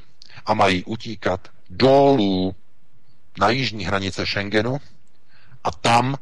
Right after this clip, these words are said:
střílet do migrantů. Do nelegálních migrantů a do nelegálních převaděčů. Protože tak by to bylo za každého ohrožení jakékoliv země. Pokud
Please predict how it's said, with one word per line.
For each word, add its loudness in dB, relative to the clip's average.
střílet 2
do 0
migrantů. 0
Do 2
nelegálních 2
migrantů 0
a -2
do 0
nelegálních 0
převaděčů. -2
Protože 2
tak 0
by 2
to -2
bylo 4
za 2
každého 2
ohrožení -4
jakékoliv 0
země. -2
Pokud 2